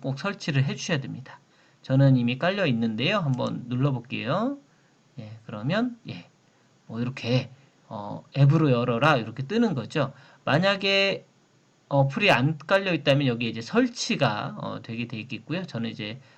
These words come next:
어, 설치를 했기 때문에, 어, 열기 한번 해보겠습니다. 예, 그러면 이렇게 나옵니다. 예, 이런 화면이 나오고요.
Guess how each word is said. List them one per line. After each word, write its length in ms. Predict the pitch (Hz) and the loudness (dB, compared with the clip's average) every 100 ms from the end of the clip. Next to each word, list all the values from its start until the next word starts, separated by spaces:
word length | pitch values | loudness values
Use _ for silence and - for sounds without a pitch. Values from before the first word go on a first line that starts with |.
| _ | _
어, 80 | - | -16
설치를 400 | 107 180 180 170 | -6 -6 -4 -6
했기 260 | 208 226 - | -6 -8 -4
때문에, 640 | 147 123 110 107 180 254 - | 0 0 -2 -2 -2 -4 -8
어, 160 | - 101 | -12 -10
열기 360 | 107 127 131 113 | -4 -2 -2 -6
한번 480 | 110 110 139 233 233 190 | -6 -4 -2 -2 -6 -10
해보겠습니다. 720 | 180 143 131 - - - - _ _ _ _ - | -6 -6 -6 -12 -14 -16 -20 _ _ _ _ -20
예, 120 | - _ _ _ | -20 _ _ _
그러면 300 | - 120 165 | -6 -2 0
이렇게 260 | 135 139 123 | 0 0 -2
나옵니다. 480 | 107 101 98 - - _ _ _ _ _ _ | -4 -6 -14 -20 -20 _ _ _ _ _ _
예, 220 | 110 87 _ | -16 -16 _
이런 200 | - 123 | -8 -6
화면이 260 | 113 180 165 | -2 -2 0
나오고요. 680 | 110 101 101 98 113 226 | -2 -6 -10 -4 0 0